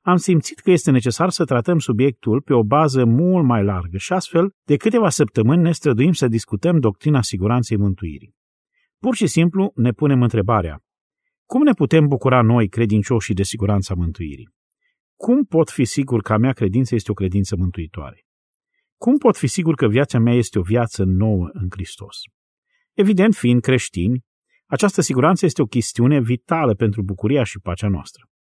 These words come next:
Acum, înainte de a analiza acest text în particular, v-am atras atenția asupra textului unu Ioan, deoarece Ioan tratează aceeași problemă. Și dorind să fie cât mai completă discutarea subiectului de aici,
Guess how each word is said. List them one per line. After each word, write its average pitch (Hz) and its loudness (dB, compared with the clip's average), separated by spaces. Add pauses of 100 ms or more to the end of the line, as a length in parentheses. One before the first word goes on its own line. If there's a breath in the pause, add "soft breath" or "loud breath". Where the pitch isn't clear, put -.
(560)
Acum, - -2
înainte 208 0
de 208 2
a - 4
analiza 127 2
acest - -4
text - -4
în 107 2
particular, 131 -2
v-am 139 0
atras 147 -2
atenția 113 0
asupra 120 -4
textului 120 -2 (260)
unu 156 4
Ioan, 90 2
deoarece 131 0 (100)
Ioan 123 2
tratează 147 0
aceeași 113 -2
problemă. 95 -4 (520)
Și - -4
dorind 190 2
să 175 0
fie 151 2 (120)
cât 254 -4
mai 147 2
completă 123 0
discutarea 104 -2
subiectului 98 -4
de 107 -2
aici, 160 -2